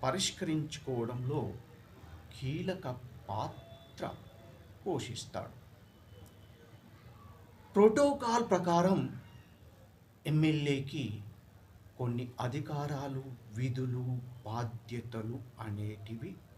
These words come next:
ఉంటాయి. పబ్లిక్ సర్వీస్ కమిషన్, Comptroller and Auditor General సమర్పించే నివేదికలను పరిశీలించడంలో బాధ్యతలు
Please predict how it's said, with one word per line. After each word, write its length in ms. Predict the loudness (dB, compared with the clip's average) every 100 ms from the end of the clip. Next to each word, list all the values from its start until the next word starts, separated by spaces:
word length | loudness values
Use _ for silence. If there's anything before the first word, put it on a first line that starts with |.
| -8
ఉంటాయి. 520 | -8 -8 -10 -10 -12 -14 -20 -20 -20 -20 -20 -20 -20 -20 -20 -20 -20 -20 -20 -20 -20 -20 -20 6
పబ్లిక్ 360 | 6 8 6 10
సర్వీస్ 300 | 8 8 6 6
కమిషన్, 480 | 6 8 8 6 2 -10 -18 -20 -20 -20 -4 4
Comptroller 520 | 4 6 6 8 10 10 8
and 160 | 8 10
Auditor 340 | 10 8 4 2 4
General 360 | 4 6 6 4 -4 -14 -20 -20 -20 -20 -20 -20 -20 -14 2
సమర్పించే 760 | 4 6 4 2 0 2 2 2
నివేదికలను 1000 | 2 0 2 2 2 0 -2 -2 -4 -6 -8 -14 -18 -20 -20 -20 -20 -20 -20 -20 -4
పరిశీలించడంలో 1040 | -2 -2 -2 -2 -2 -2 -2 -4 -4 -4 -4 -6 -12 -20 -20 -20 -20 -20 -20 -8
బాధ్యతలు 680 | -6 -6 -6 -8 -6 -6